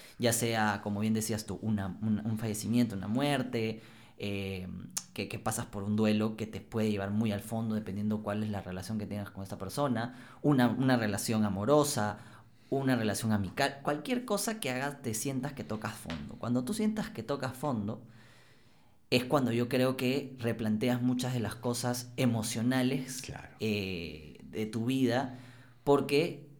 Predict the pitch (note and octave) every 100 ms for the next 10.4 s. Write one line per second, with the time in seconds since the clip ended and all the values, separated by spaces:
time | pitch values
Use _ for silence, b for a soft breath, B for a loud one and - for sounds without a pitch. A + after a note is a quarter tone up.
0 | - - - - B2 C#3 C#3 C3+ C3+ A#2+
1 | F#2 - G#2 - G2+ - G2 G2 B2+ C3+
2 | A#2 A#2 A2 A#2 A#2+ A#2+ C3+ C3+ C3 A2
3 | G2 F#2+ B2+ B2+ B2 B2 F2+ - A2 G#2+
4 | A2 G#2+ A2 A2+ G#2+ G#2+ B2+ C#3 C#3+ C#3+
5 | C#3+ E3 C3 A#2+ A2+ A2 D3+ D#3+ F#3 F3
6 | D#3 B2 C3 C3+ C3+ F3+ - B B B
7 | B - B2 E3 F3 F3+ D#3+ A#2+ C#3 E3+
8 | C#3+ C#3 C#3+ C#3 D3+ D3 D3 G#2 F2 D3
9 | F#3 F#3 F#3+ A#2+ F2+ - - b b b
10 | b - - -